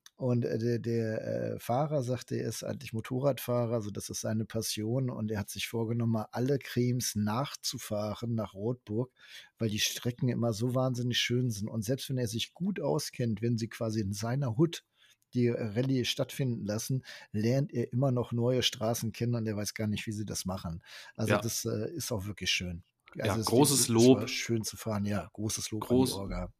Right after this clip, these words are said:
Speaker 2: ja, für die Planung der Strecken. Superschön.
Speaker 1: Gut, wir haben uns vorgenommen, immer noch so einen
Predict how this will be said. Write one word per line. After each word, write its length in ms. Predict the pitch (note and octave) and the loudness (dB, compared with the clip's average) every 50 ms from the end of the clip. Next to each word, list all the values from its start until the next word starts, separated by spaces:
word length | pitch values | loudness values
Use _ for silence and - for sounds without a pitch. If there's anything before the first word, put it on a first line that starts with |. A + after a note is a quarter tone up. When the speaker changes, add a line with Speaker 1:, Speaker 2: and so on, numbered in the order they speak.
| _ _ - _ - | _ _ -18 _ 0
Speaker 2:
ja, 220 | A2+ A2 G2+ - | 2 2 2 2
für 160 | - - - G#2+ | 0 -2 -2 -2
die 80 | G#2 | -2
Planung 360 | - - A2 G2+ G2+ G2+ G2+ | 0 2 4 4 4 4 2
der 100 | G2 F#2+ | 0 -2
Strecken. 440 | - - - - F#2 - F#2 F2+ E2+ - | -2 -4 -4 -4 -4 -4 -6 -8 -8 -6
Superschön. 840 | G2 F#2+ F#2+ A2+ A2+ A2 A2 G2 F2+ - - F2+ E2+ E2 E2 - - _ _ _ _ _ - - - - - - - - - - - - - - - _ - | -2 0 2 2 2 2 2 0 0 0 0 -2 -2 -4 -4 -10 -16 _ _ _ _ _ -20 -20 -20 -20 -18 -18 -16 -16 -14 -16 -16 -16 -18 -20 -2 _ 6
Speaker 1:
Gut, 420 | F3 A3+ G3+ - - - - D#3 - | 8 8 8 6 6 2 -10 -2 4
wir 120 | C#3 C3+ | 6 8
haben 120 | C#3+ F3 | 8 8
uns 120 | G3+ F3 - | 6 4 2
vorgenommen, 540 | - - D#3+ D#3+ D#3 E3+ E3 D#3 D#3 D#3 D#3+ | 0 2 2 2 4 6 6 6 4 4 2
immer 200 | D3+ C#3+ D3+ D#3 | 2 2 4 4
noch 180 | D3+ C#3+ - | 4 2 0
so 100 | - - | 0 0
einen 140 | B2+ C3 | 0 0